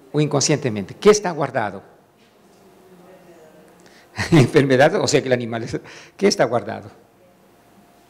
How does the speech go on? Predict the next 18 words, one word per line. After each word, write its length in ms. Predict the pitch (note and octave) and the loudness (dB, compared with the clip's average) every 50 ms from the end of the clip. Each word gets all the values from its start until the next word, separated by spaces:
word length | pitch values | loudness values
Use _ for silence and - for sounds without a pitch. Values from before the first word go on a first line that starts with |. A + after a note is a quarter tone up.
| _ _ _ _ _ _ - | _ _ _ _ _ _ -8
A 80 | B2 | -4
ver, 160 | A2+ B2 C3+ C3+ | 2 2 2 2
los 160 | C#3+ - - | 0 -4 -4
estudiosos 560 | C3 - - B2+ A#2 C#3 E3+ D#3+ - D3+ B2 | -4 -6 -6 -6 -4 -2 -2 -2 -2 -4 0
bíblicos 680 | D3 F3 D3+ C3+ C3 B2+ - - C#3+ C#3 - - - - - - - - _ _ _ _ _ _ _ _ | 0 0 0 0 -6 -8 -8 -6 -4 -4 -4 -4 -6 -12 -20 -20 -20 -20 _ _ _ _ _ _ _ _
saben 460 | - - - G3+ G#3+ A3+ D#3+ C3+ A2+ G#2+ | -6 -4 -2 -2 -2 -2 -2 -4 -4 -4
esta 280 | F#2+ - - - G#2+ | -8 -8 -10 -12 -12
que 80 | - - | -12 -12
está, 220 | - - F#2+ F#2+ F#2+ - - _ _ _ _ _ _ _ _ _ _ _ _ _ _ _ _ _ _ _ _ _ _ _ - | -12 -12 -12 -12 -14 -20 -20 _ _ _ _ _ _ _ _ _ _ _ _ _ _ _ _ _ _ _ _ _ _ _ -4
¿qué 80 | - | -4
está 180 | F3+ E3 - D3+ | -4 -2 -2 -2
guardado? 480 | C3 B2 A2+ G#2 G#2+ G2+ G2+ F#2 G2+ - - - _ _ _ _ _ _ _ _ _ _ _ _ _ _ _ _ _ _ _ _ _ _ _ _ _ _ _ _ _ _ _ _ _ _ _ _ - - _ _ _ _ _ _ _ _ - _ _ _ _ _ _ _ _ _ _ _ _ _ _ _ _ _ _ _ _ _ _ _ _ _ _ _ _ _ _ _ _ _ - | -2 -4 -6 -4 -4 -4 -4 -4 -10 -16 -18 -20 _ _ _ _ _ _ _ _ _ _ _ _ _ _ _ _ _ _ _ _ _ _ _ _ _ _ _ _ _ _ _ _ _ _ _ _ -20 -20 _ _ _ _ _ _ _ _ -20 _ _ _ _ _ _ _ _ _ _ _ _ _ _ _ _ _ _ _ _ _ _ _ _ _ _ _ _ _ _ _ _ _ -10
A 120 | A#2+ A#2 | -6 0
la 120 | A#2+ B2 | 2 2
una, 360 | C3 C3+ C#3+ C#3 D3+ E3 D#3 - - - - _ _ _ _ _ _ _ _ _ _ _ _ _ - - - - - - _ - - - - _ _ - | 4 4 2 0 -4 -12 -12 -14 -20 -20 -20 _ _ _ _ _ _ _ _ _ _ _ _ _ -20 -20 -20 -20 -20 -20 _ -20 -20 -20 -20 _ _ -4
a 240 | - A2 A2 B2 D#3+ | -2 0 0 2 2
las 160 | D#3 C#3 - | 0 2 2
dos, 500 | C#3+ C3 C3+ F#3 - - - - - | 0 -2 -2 -4 -8 -8 -10 -12 -14